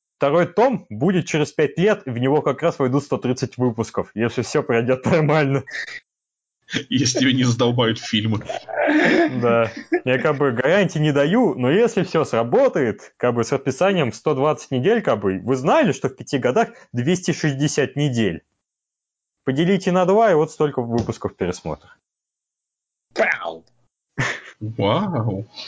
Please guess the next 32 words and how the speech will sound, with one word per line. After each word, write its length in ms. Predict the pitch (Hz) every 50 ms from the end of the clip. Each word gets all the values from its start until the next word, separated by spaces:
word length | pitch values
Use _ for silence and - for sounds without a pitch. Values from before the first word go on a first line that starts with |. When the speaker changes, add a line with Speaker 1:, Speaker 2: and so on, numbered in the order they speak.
| - -
Speaker 2:
Вот 240 | 90 87 87 - -
это... 560 | 139 175 - - 117 110 113 113 107 101 117 - _ _ _ _ _ _ _ _ _ _ - - - -
Это 240 | 107 135 - 254 220
информация, 680 | 202 - - 196 180 165 143 110 - - - - 156
это 120 | 123 139 131
определенная 440 | 127 131 127 123 139 175 202 175 151
информация. 640 | 127 123 131 113 113 107 104 - - - 120 107 - 960 855 - - _ _ _ _ _ _
Speaker 1:
Да, 380 | - 104 101 104 107 104 101 92
Speaker 3:
В 60 | -
Speaker 1:
мы 80 | - 170
Speaker 3:
ней 60 | -
Speaker 1:
могли 180 | 190 185 180
Speaker 3:
есть 100 | 170 170 156 156
цифры. 180 | 214 226 226
Speaker 1:
заплатить 380 | - - 135 120 117 113 - - - -
деньги, 400 | 107 110 143 185 233 226 190 185
чтобы 300 | 185 - 165 143 139 135
ее 80 | 135
узнать, 420 | 131 120 120 123 120 117 113 - - -
но 120 | 113 113
вот 100 | 110 110
послушали, 480 | - 113 - - 156 165 - - 127 117
узнали 340 | 113 110 117 113 117 110 110
бесплатно. 680 | 101 101 - - - 101 95 92 90 - 90 82 - _ -
Разве 320 | 101 117 131 127 131 131
не 100 | 135 135
чудесно? 540 | 135 - 143 127 131 131 123 127 - 90 - _ _ _ _ _ _ _ _ _ _ _ _ _ _ _ _ _ _ _ _ _ _ _ _ _ _ - - - - - - _ _ - - _ _ -
Speaker 2:
Ну 240 | 107 107 110 120 120
да, 220 | 117 113 107 101 95
действительно, 520 | 113 110 104 - - 107 101 - 98 98
теперь 260 | 113 - - 120 123 123
придется 680 | - 120 107 101 98 - - - - - - 92 73